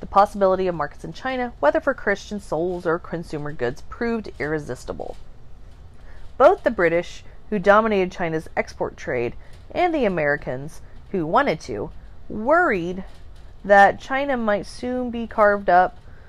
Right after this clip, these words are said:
by other powers. Japan had defeated China in eighteen ninety-five, encouraging Russia, Germany, and France to join in demanding trade concessions. Each nation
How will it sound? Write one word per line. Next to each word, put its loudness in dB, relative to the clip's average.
by 6
other 6
powers. -10
Japan 0
had 2
defeated -2
China 0
in -2
eighteen -6
ninety-five, -2
encouraging -2
Russia, 2
Germany, -4
and -4
France -4
to -10
join -2
in -2
demanding -4
trade -6
concessions. -8
Each 0
nation -2